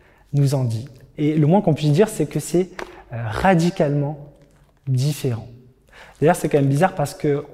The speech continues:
on n'a jamais autant parlé du bonheur, ça n'a jamais été au-, un terme autant à la mode, et pourtant on n'a jamais vendu aussi autant d'antidépresseurs. Donc peut-être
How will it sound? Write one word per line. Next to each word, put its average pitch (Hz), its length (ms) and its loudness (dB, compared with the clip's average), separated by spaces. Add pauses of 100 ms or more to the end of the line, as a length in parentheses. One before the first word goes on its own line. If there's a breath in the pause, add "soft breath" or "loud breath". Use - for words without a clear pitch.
(160)
on 147 80 -4
n'a 143 160 -2
jamais 175 220 6
autant 190 240 4
parlé 165 300 4
du 139 100 4
bonheur, 147 480 4
ça - 140 -4
n'a - 20 2
jamais 160 220 6
été 185 180 4
au-, 143 580 -4
un 123 340 -10 (140)
terme 165 300 2 (100)
autant 190 280 2
à 160 80 0
la 139 120 -2
mode, 160 320 2
et 165 80 -4
pourtant 160 320 -4
on 170 40 2
n'a 139 100 0
jamais 151 240 0
vendu 143 320 0
aussi 151 380 -4 (720 loud breath)
autant 180 280 6
d'antidépresseurs. 143 1040 -2
Donc 135 180 -4
peut-être 170 500 0